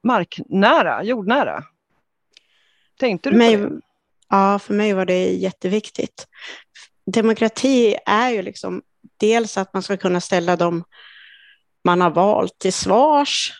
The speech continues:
Speaker 2: Eh, man ska ju kunna följa dem man har valt, vad de gör,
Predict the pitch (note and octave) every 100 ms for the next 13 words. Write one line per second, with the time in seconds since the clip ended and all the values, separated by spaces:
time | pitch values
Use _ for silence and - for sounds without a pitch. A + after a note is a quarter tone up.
0 | - G3+ G3 F#3 F#3 F#3 F#3 F3+ F#3 F3+
1 | - F#3 F3+ F3+ F3+ F3+ - - _ _
2 | F3+ F3 F3 F3+ F3 E3 F3+ F3 F3 F3+
3 | - F#3 F3 E3 E3 D3+ A#3+ C#4 C#4